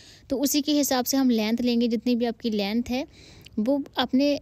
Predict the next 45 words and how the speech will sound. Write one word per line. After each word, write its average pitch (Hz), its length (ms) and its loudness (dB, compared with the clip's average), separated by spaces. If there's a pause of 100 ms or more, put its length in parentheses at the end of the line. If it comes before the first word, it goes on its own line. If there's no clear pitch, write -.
(100)
रख 240 240 -2
लेनी 208 280 0
है। 208 100 -2
तो 226 100 -4
मैं 254 140 2
यहाँ 269 140 2
पर 269 120 -2
बत्तीस 233 400 0
इंच 269 180 4
रख 247 220 0
रही 247 140 2
हूँ। 254 200 2 (440)
अ, 226 240 0
बॉटम 240 400 2
से 294 140 0
ही 285 160 4
आपने 254 360 2
लेंथ 240 240 2
को 240 140 -2
नापना 220 460 -2
है 247 280 0
और 220 260 -4
उसके 226 280 -6
बाद 214 280 -4
बत्तीस 208 420 -4
इंच 240 180 0
की - 140 -4
लेंथ 214 300 -2 (140)
या 214 300 -4
जितनी 226 380 0
भी 269 100 4
आपकी 247 240 -2
लेंथ 208 340 -2
हो 240 40 0
उतना 233 380 -2
यहाँ 208 240 -4
पर 208 140 -6
निशान 202 320 -4
लगा 220 260 -4
लें, 240 180 -2
एक 233 220 0
इंच 233 240 -2
ऐड 190 220 -2
करते 185 360 -8
हुए, 185 220 -8